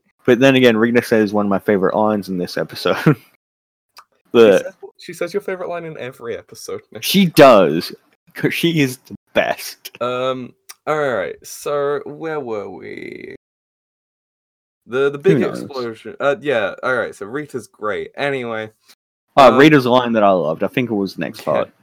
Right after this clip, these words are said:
Speaker 1: Dummies.
Speaker 2: Um, no, no,
Speaker 1: Uh,
Speaker 2: after
Speaker 1: wait, no.
Speaker 2: that.
Speaker 1: Uh, have we got to Goldar y-, noping out yet? Have we done that?
Speaker 2: I don't think so. No,
Speaker 1: Okay,
Speaker 2: okay,
Speaker 1: so
Speaker 2: so
Speaker 1: after the big explosion where King Sphinx dies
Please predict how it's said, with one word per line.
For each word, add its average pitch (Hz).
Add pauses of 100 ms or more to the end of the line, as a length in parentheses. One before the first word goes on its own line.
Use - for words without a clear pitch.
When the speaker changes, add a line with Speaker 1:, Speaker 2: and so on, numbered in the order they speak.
(460)
Speaker 1:
Dummies. 117
Speaker 2:
Um, 113 (680)
no, 131
no, 90
Speaker 1:
Uh, -
Speaker 2:
after 104
Speaker 1:
wait, 147
no. 117 (220)
Speaker 2:
that. 117
Speaker 1:
Uh, 120
have 127
we 131
got 127
to 127
Goldar 113
y-, 104
noping 110 (600)
out 110
yet? 110
Have 110
we 107
done 107
that? 104 (720)
Speaker 2:
I 110
don't 127
think 117
so. 90 (180)
No, 69
Speaker 1:
Okay, 58
Speaker 2:
okay, -
Speaker 1:
so 127
Speaker 2:
so - (340)
Speaker 1:
after 143
the 143
big 131
explosion 101
where 92
King 95
Sphinx -
dies 87